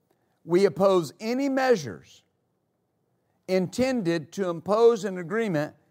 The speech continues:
here's a, a important phrase, or dictate borders or other terms.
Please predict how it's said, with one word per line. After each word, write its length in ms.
here's 260
a, 260
a 260
important 480
phrase, 380
or 160
dictate 720
borders 1040
or 240
other 280
terms. 720